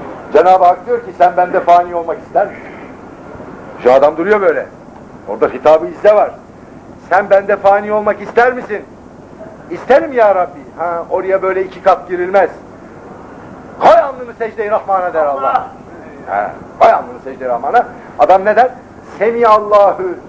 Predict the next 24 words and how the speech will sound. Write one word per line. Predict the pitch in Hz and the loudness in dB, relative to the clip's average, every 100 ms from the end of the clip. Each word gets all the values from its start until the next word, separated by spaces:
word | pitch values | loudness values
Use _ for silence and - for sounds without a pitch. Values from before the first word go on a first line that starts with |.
| - | -10
limen | 277 269 196 143 | -2 0 0 0
hamide." | 175 165 156 117 - - - - - - - - | -2 0 0 0 -6 -20 -20 -20 -20 -20 -4 2
"Benim | 226 277 233 | 2 2 2
bu | 196 | 0
hamd | - 254 220 | 4 2 0
ettiğimi | 202 196 202 196 185 | -4 -6 -12 -6 0
Allah | 175 208 214 247 - - | 2 2 2 0 0 -10
işitti." | - 247 - 349 | -18 -14 -2 0
der. | 185 131 - - - - - | 0 -2 -8 -20 -20 -18 -14
"Semiallahu | 147 160 165 170 175 - 269 226 - - | -6 -2 2 4 4 2 -2 -4 -10 -8
limen | 240 262 196 | 0 2 2
hamide." | - 151 139 110 - - - - - | -2 -6 -8 -10 -10 -20 -20 -20 -2
Rabbena | 156 226 214 190 | 2 2 0 -2
lekel | 180 175 160 165 | -2 -2 -2 -2
hamd, | 139 156 - | 0 -2 0
ancak | - 202 175 156 | -2 0 -2 0
hamd | 170 165 | 0 0
sana | 160 160 | -2 2
mahsustur | 156 135 - 120 156 | 2 0 -2 -10 0
ey | 147 165 | 2 4
Rabbimiz | 156 151 143 123 | 4 0 -12 -6
der | 139 120 - - | -4 -4 -10 -6
cemi | 160 151 131 | -4 -4 -8
cümleci. | 127 131 135 | -8 -6 -6